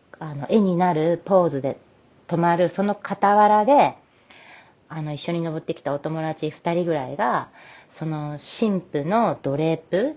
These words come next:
ドレスのドレープをし、裾を持って、あの、固定させて、綺麗に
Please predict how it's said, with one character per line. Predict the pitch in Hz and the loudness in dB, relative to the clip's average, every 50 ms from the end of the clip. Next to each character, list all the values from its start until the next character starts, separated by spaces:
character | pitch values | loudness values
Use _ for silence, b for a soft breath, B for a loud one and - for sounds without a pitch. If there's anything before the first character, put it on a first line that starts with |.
| - - | -8 -6
ド | 131 180 196 | 0 0 2
レ | 202 196 190 | 2 0 -2
ス | - 165 | -4 -6
の | 147 143 135 | -6 -6 -4
ド | 135 139 | -4 -4
レ | 151 156 156 | -4 -4 -4
ー | |
プ | 156 - - 156 165 | -6 -6 -4 -2 0
を | 165 160 156 151 151 - _ _ _ | 0 0 -2 -4 -8 -12 _ _ _
し、 | _ - - - _ _ _ _ _ _ _ _ _ | _ -20 -20 -20 _ _ _ _ _ _ _ _ _
裾 | - - 175 175 - 190 185 | -6 -4 -4 0 4 4 4
を | 185 | 4
持 | 185 190 226 | 4 4 2
っ | 233 - | 0 0
て、 | - _ - - 247 240 170 127 - B B B B B B B B B B B B B | -4 _ 4 4 6 6 4 0 -4 B B B B B B B B B B B B B
あ | B 156 151 | B -8 -8
の、 | 147 135 | -8 -10
固 | - - - 175 - | -10 -8 -6 -4 0
定 | - 196 185 185 | 2 4 4 4
さ | - 190 | 2 -2
せ | 175 - 185 | -4 -4 -4
て、 | 180 - 214 196 175 - - | -2 -2 -2 0 -2 -2 -6
綺 | - - 294 | -8 -4 0
麗 | 339 330 330 330 320 320 320 320 320 302 | 2 4 6 6 8 8 8 8 6 4
に | 214 180 151 135 120 - | 4 0 -2 -4 -6 -10